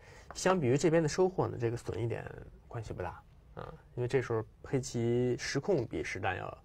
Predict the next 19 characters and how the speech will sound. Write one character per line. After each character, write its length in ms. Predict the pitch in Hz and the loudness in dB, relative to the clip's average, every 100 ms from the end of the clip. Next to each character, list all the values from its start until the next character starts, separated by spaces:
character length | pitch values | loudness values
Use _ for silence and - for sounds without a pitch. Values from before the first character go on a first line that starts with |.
| - - - | -20 -20 -6
减 220 | 110 101 | -2 -2
少 140 | - | -4
的 100 | 50 | -8
非 140 | - 123 | -4 -6
常 120 | 123 | -6
多。 140 | - - - - - | -10 -12 -16 -20 -20
嗯。 80 | - - - - - - - - - - - - | -18 -18 -20 -20 -20 -20 -20 -20 -18 -18 -18 -10
实 180 | - 196 | -2 4
战 320 | 240 202 180 | 6 8 4
黑 160 | 175 220 | 4 0
棋 220 | - 175 | 6 4
在 160 | 107 | 6
这 80 | 151 | 6
个 100 | 175 | 6
地 100 | 143 | 6
方 300 | 123 123 95 95 92 92 90 | 2 2 2 2 2 0 0
很 160 | - 107 | 2 2
舒 180 | 151 | 4
服， 180 | 139 123 | 2 2